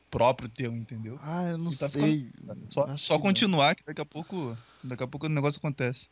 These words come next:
Speaker 2: Mas que negócio? Essa é a minha pergunta que às vezes eu me caio. Tipo, que negócio vai acontecer? Tipo, as pessoas vão, vão ver e eu vou me sentir melhor? Ou vai continuar a mesma vibe, sabe?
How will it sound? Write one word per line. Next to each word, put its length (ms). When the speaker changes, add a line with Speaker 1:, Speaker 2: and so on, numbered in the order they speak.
Speaker 2:
Mas 200
que 140
negócio? 680
Essa 160
é 20
a 40
minha 140
pergunta 680
que 100
às 220
vezes 320
eu 260
me 220
caio. 480
Tipo, 460
que 140
negócio 480
vai 80
acontecer? 640
Tipo, 260
as 160
pessoas 560
vão, 180
vão 300
ver 440
e 60
eu 40
vou 140
me 60
sentir 260
melhor? 560
Ou 120
vai 320
continuar 400
a 40
mesma 420
vibe, 640
sabe? 420